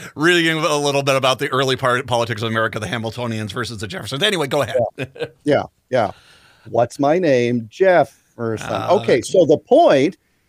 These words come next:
Speaker 2: is, yeah, I'm great with states' rights. I'm not thrilled with California's Prop twelve and, and, uh, bacon, but I have to recognize that there's an issue there. And, and so similarly, if, if you're gonna have it be a state-by-state thing,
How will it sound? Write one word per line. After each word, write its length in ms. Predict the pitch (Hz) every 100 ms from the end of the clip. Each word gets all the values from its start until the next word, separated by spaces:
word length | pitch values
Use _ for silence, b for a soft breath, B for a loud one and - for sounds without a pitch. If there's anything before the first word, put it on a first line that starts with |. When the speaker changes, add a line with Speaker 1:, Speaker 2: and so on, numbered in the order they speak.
| -
Speaker 2:
is, 360 | 165 147 156 - _ _ _ _ -
yeah, 260 | 302 339 269
I'm 140 | 247
great 260 | 277 320 294
with 100 | 233
states' 340 | - 180 -
rights. 360 | 139 95 - _ _ _ _ _ _ _ -
I'm 200 | 135 139
not 220 | 147 143
thrilled 340 | - 165 156 135
with 160 | 147
California's 600 | - 151 143 156 147 135
Prop 300 | - 147 131
twelve 340 | - 147 143 135
and, 220 | 123 117
and, 380 | 135 123 113 110
uh, 200 | 117 110
bacon, 560 | 98 131 131 170 262 330 _ _ _ _ _ 110
but 480 | 196 147 139 214 294 _ _ -
I 120 | 139
have 260 | 143 147 147
to 100 | 151
recognize 800 | 131 156 302 240 220 196 220 214
that 200 | 190 - _ 139 -
there's 300 | 107 101 120
an 100 | 196
issue 340 | 262 - 285
there. 300 | 240 170 107
And, 160 | 113 151
and 160 | 185 175
so 100 | 202
similarly, 580 | - 294 339 247 202 170
if, 180 | 185 - _ _
if 140 | 196
you're 80 | 226
gonna 260 | 214 330 339
have 300 | 220 220 226
it 100 | -
be 140 | 170
a 60 | 175
state-by-state 760 | - 165 170 196 180 180 175
thing, 340 | 156 135 135